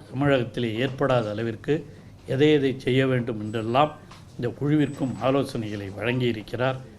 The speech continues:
அந்த அடிப்படையில் தான் தமிழக முதலமைச்சர் அவர்கள் வனத்துறையிலே விலங்குகளும் பாதிக்கப்படக்கூடாது,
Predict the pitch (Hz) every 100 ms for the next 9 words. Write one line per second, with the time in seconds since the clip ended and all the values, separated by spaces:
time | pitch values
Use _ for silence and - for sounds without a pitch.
0 | - - - 123 131 127 123 127 123 113
1 | 113 135 - - 127 139 123 113 120 127
2 | 120 - 110 107 110 156 156 - - -
3 | - - 131 156 - 135 131 127 127 -
4 | - - - - 131 135 135 147 156 147
5 | 139 135 135 127 123 120 131 120 117 113